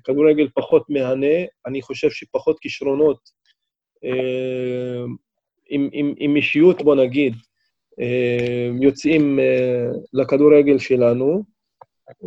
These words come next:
ואני מקווה שיהיה שינוי בקטע הזה, כי יש הרבה שחקנים כישרונים, אבל חסר להם, אה, את ה-, את האישיות ש-,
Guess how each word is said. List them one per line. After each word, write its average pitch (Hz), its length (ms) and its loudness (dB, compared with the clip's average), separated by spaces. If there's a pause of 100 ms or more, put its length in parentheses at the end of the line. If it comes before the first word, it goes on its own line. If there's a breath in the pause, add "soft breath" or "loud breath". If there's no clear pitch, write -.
(140)
ואני 127 300 2
מקווה 147 380 2
שיהיה 151 300 2
שינוי 143 500 0
בקטע 127 500 0
הזה, 127 400 -2
כי 139 120 -2
יש 139 220 -2
הרבה 135 300 2
שחקנים 139 720 -2
כישרונים, 135 680 -4 (540)
אבל 123 380 0
חסר 123 340 2
להם, 143 600 2 (260)
אה, 127 480 -6
את 120 160 -12
ה-, 123 520 -4 (720)
את - 160 -18
האישיות 123 1000 0
ש-, - 180 -10